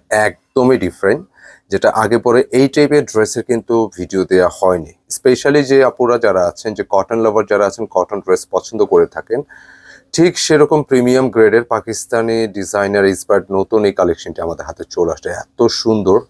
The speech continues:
এবং এই ড্রেসটি আপনি যখন, আহ, মানে ম্যাটেরিয়ালটা হাতে ধরে দেখবেন, মানে কাপড় সুতি তো অবশ্যই, মানে একদম totally ডিফারেন্ট টাইপের একটা সুতি। মাশাআল্লাহ, খুবই সুন্দর। আর কালার যে দুটি আসছে, দুটি কিন্তু অনেক, অনেক সুন্দর।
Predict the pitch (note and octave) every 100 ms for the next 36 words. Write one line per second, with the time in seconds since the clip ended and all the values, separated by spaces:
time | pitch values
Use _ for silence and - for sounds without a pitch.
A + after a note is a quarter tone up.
0 | - - - G#2 A2 G#2+ G2 A#2+ A#2+ -
1 | B2+ A#2+ B2+ - C#3+ A#2 A2+ A2+ A2+ A2+
2 | A#2+ A#2 G#2+ G2 G2+ F#2+ G2 - G#2+ G2+
3 | F#2 F#2+ B2 G#2 F2+ E2+ D#2+ E2+ E2+ F2
4 | G2 G2 - A2+ - - G#2 A2+ - G2+
5 | F2 G#2 - C3+ B2 G2+ F#2 F2+ _ -
6 | B2 - G#2+ G2+ G#2+ A2+ G2 G2 - G#2+
7 | G2+ F2 - D#2 - - D#2 - D2+ -
8 | - - - F#2+ - G2 F#2 - - B2+
9 | C#3 - A2 F2 D2 F#2 F2 G#2 G#2 A#2
10 | A#2+ B2 B2 A#2+ A#2+ B2+ F#2+ F#2 G#2 A#2
11 | A2 A#2+ - F#2+ G2+ A2 A2 - F2+ F2
12 | F2 - G2 F#2 B2